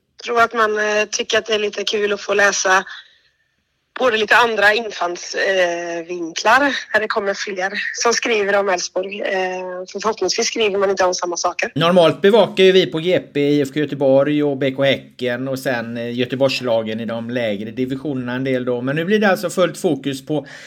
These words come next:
Speaker 2: Elfsborg också. Vad, vad tycker, vad tycker man, eh, bland Elfsborgs-supportrar om sina Göteborgsrivaler?
Speaker 1: Eh, ja, inte så... Eh, om Blåvitt, eh,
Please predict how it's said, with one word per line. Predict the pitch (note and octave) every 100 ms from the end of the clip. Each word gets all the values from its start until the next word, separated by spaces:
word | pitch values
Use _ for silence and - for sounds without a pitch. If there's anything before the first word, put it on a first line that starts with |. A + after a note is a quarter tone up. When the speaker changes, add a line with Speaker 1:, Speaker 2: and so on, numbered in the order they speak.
| - -
Speaker 2:
Elfsborg | C#3+ A#2 G#2+ G2+ - E3 G#3
också. | C#3 - C#3 B2+ -
Vad, | D#3 F3+ D#3+
vad | F#3+ F#3+
tycker, | G3 - E3+ F3
vad | F3+ F#3
tycker | F#3 - D#3
man, | D#3+ D#3 D#3
eh, | D#3 D3+ - - - C#3 C#3+ D3 D3 D3 B2+ C3
bland | C3 D3+ D#3 F3+
Elfsborgs-supportrar | D#3+ G#2+ - - B2 B2 - B2+ - B2 G#2+ - C#3+ F3
om | G3+ E3 C3
sina | - C3+ C#3
Göteborgsrivaler? | C#3+ C#3 C3+ D#3+ - G#2+ A2 G#2 G2+ F3 F3 - _ -
Speaker 1:
Eh, | G#3+ G#3 G#3 G3 G3 F#3+ F#3 F#3 G#3 - - - - - -
ja, | G3+ E3+ - - - _ _ - -
inte | A#3+ A3 G3 A#3+
så... | A3+ A3
Eh, | A3+ A3+ A3 A3+ A3 A3 - - - - - C3+ F#3+ G#3 B3+
om | B3
Blåvitt, | A#3+ B3+ G#3 D4+
eh, | D4+